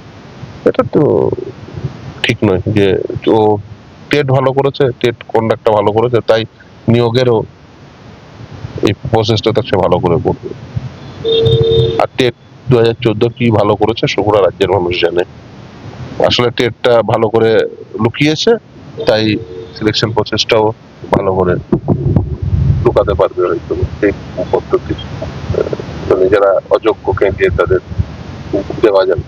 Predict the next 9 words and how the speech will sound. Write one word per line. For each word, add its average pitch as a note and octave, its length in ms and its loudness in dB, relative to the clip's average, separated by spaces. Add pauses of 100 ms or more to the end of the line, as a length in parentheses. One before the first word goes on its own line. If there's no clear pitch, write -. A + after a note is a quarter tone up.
সেই F4+ 100 2
জন্য A4+ 320 -2
তো - 80 2
আর D4 100 4 (140)
দিয়েছিল। - 400 0 (460)
ফলে G3+ 160 4
এই G3 280 0 (460)
যেমন B2+ 340 2
ধরুন A#2+ 380 2